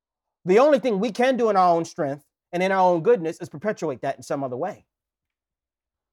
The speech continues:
So may God show us our need for him all the more.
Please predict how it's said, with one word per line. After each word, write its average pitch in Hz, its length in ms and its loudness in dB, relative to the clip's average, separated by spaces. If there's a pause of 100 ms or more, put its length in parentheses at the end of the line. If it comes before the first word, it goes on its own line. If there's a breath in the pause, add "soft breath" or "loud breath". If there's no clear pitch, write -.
(680)
So 139 320 4 (140)
may 160 200 8
God 165 280 10
show 190 280 6
us 135 160 0
our 127 160 0
need 165 220 -6
for 120 80 -12
him 107 280 -14 (920)
all 117 160 -10
the 117 80 -12
more. 117 340 -10